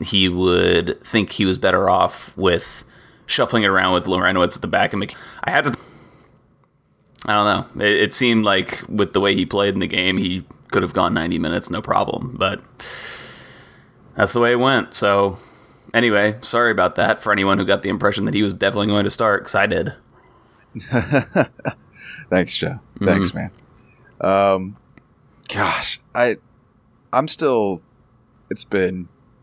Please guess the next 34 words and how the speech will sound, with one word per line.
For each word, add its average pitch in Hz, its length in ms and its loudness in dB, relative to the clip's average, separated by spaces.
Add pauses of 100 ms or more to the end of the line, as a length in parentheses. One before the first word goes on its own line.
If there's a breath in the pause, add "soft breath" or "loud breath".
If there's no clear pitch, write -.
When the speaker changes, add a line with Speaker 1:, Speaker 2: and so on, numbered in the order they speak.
(340)
Speaker 2:
it's - 100 -6
been - 120 -2
twenty-four 90 420 -4
hours. 85 360 -2 (720)
I'm 107 140 -4
still 156 320 2
just 87 380 -2 (220)
kinda 139 180 -2
shell-shocked - 600 0
by 90 140 2
the 90 100 0
whole 95 140 2
thing. 87 340 -2 (460 loud breath)
I 101 80 2
said 135 200 2
this, 117 200 0
I 101 160 -2
said 107 180 -2
this 98 140 -2
yesterday. 92 320 0
We 95 180 0
had 98 100 0
waited 87 500 0 (440)
three 120 180 -2
plus 92 320 0
months 95 460 -2
since 92 220 -4
the 90 120 -6
Columbus 90 420 0
game 87 340 -2 (520)
for 85 720 0 (680)
something 87 320 -4
positive, 107 840 0
something 85 680 -2